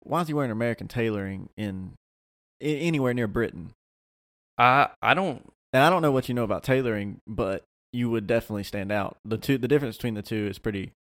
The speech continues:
Speaker 2: But I feel like if you're not into tailoring or into wearing suits, you would never notice. You'd be like, "Oh, that's a nice suit."
Speaker 1: You would
Speaker 2: I
Speaker 1: never notice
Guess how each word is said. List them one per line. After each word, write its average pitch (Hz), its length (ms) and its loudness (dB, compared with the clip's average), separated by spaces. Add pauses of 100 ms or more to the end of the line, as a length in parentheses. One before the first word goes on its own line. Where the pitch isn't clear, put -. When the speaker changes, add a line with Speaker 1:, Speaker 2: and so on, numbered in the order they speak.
(320)
Speaker 2:
But 143 100 6
I 147 80 8
feel 170 180 2
like 160 220 4
if 123 100 -6
you're 147 120 2
not 135 240 2
into 131 220 -2
tailoring 135 560 0
or 113 100 0
into 123 200 0
wearing 120 300 0
suits, 135 460 -4
you 135 100 0
would 123 100 -2
never 113 220 -2
notice. 107 340 -4
You'd 131 80 -6
be 120 60 -4
like, 117 160 0
"Oh, 196 120 2
that's 143 160 0
a 143 40 -6
nice 131 180 -4
suit." - 240 -4 (160)
Speaker 1:
You 127 140 2
would 127 100 6
Speaker 2:
I - 20 0
Speaker 1:
never 123 240 2
notice 117 400 0